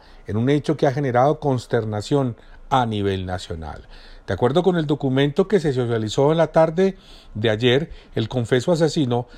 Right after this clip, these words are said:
sería condenado a veintiocho años de cárcel, una cifra mucho menor a lo que inicialmente se había hablado.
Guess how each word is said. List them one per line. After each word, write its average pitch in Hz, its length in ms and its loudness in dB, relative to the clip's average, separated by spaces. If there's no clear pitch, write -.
sería 139 400 2
condenado 151 720 2
a 131 160 4
veintiocho 135 840 0
años 156 360 2
de 143 120 2
cárcel, 120 640 2
una 110 100 -6
cifra 139 380 2
mucho 135 560 2
menor 113 480 -2
a 101 80 -8
lo 98 160 -6
que 107 80 -8
inicialmente 113 540 -4
se 117 80 -4
había 101 140 -2
hablado. - 440 -8